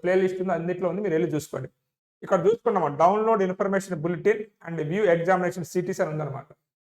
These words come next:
కాబట్టి మీరు ఈ దీన్ని డౌన్లోడ్ చేసి పెట్టుకోండి. అదేవిధంగా ఆంధ్ర అయినా తెలంగాణ అయినా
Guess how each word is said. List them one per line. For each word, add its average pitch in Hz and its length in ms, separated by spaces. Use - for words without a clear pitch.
కాబట్టి 180 300
మీరు 185 100
ఈ 185 40
దీన్ని 180 260
డౌన్లోడ్ 185 380
చేసి 190 180
పెట్టుకోండి. 190 440
అదేవిధంగా 185 420
ఆంధ్ర 185 180
అయినా 185 140
తెలంగాణ 175 420
అయినా 180 180